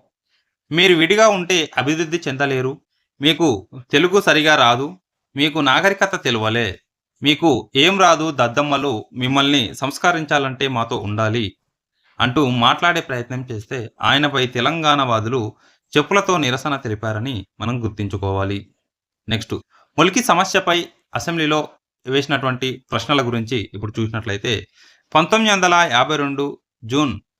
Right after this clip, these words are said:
పదకొండు తారీఖున అసెంబ్లీలో వేసినటువంటి ప్రశ్నలు చూస్తే సిహెచ్ వెంకట రామారావు అనే వ్యక్తి మద్రాసుకు చెందినటువంటి పోలీసులను ఎప్పుడు వెనక్కి పంపిస్తారు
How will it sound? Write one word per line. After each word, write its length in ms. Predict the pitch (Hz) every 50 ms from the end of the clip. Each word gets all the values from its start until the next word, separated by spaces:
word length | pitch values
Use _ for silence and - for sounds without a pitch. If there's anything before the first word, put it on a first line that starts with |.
| _ -
పదకొండు 360 | 117 117 - - 147 139 135
తారీఖున 560 | 123 135 120 117 113 113 127 131 127 107 104 - _ _ _ _ _ _ -
అసెంబ్లీలో 600 | - 110 - 139 135 123 123 127 131 123 - - -
వేసినటువంటి 460 | 110 110 110 117 107 107 107 104 104
ప్రశ్నలు 380 | 92 104 101 - - 113 110 107 107
చూస్తే 360 | 101 98 - - 156 185 _ _ _ _ _ _ _
సిహెచ్ 560 | - - - 175 180 165 196 190 190 - 143 107 92 _ _ _ _ _ _ _ _ _ -
వెంకట 480 | 110 110 135 156 165 160 - 214 208 -
రామారావు 640 | 151 139 139 151 160 160 156 151 143 139 139 135 -
అనే 120 | 120 120 113
వ్యక్తి 480 | 107 101 - - 135 120 95 90 - _ _ _ _ _ - 123
మద్రాసుకు 840 | 127 139 143 147 190 208 208 202 - - 202 156 131 127 123 - _ _ _ _ _ _ _ _ _ - -
చెందినటువంటి 580 | 160 160 165 165 160 151 139 143 143 139 147 139
పోలీసులను 640 | 131 - 143 156 165 170 165 - 147 143 147 139 - -
ఎప్పుడు 260 | 123 123 - - 165 156
వెనక్కి 280 | 139 139 143 139 -
పంపిస్తారు 840 | 139 - 135 123 127 127 117 - - 113 110 113 127 117 92 87